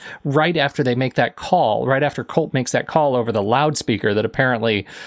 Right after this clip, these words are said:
uh, not everybody can hear. Um, we, we have the three of our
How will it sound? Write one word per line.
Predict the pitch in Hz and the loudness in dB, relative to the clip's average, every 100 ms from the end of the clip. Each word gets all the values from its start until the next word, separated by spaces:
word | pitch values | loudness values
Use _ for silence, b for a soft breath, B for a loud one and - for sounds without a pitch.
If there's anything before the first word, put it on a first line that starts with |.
| B B B | B B B
uh, | - 110 95 - | 0 2 2 0
not | 120 120 120 117 | 0 2 2 0
everybody | - 117 113 104 110 | -2 0 0 0 0
can | 104 110 | -2 -4
hear. | 92 135 139 180 196 B B B B B - | 0 2 2 0 -2 B B B B B -2
Um, | 120 110 101 - | 0 0 -4 -10
we, | - - 254 143 139 139 | -12 -10 -4 -2 -2 -2
we | 135 123 | -2 -2
have | 165 156 | 0 -2
the | 127 120 | -2 -2
three | - 170 | 0 2
of | 151 120 | 2 2
our | 113 110 | 0 -2